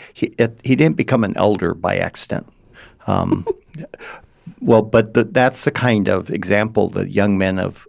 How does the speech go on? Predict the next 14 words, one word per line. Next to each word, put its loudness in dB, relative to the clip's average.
a -4
ch-, -10
any 4
church -6
needs -4
to -8
see, -2
is -2
that 2
it's, -4
because 2
t-, -4
John, 2
you, -2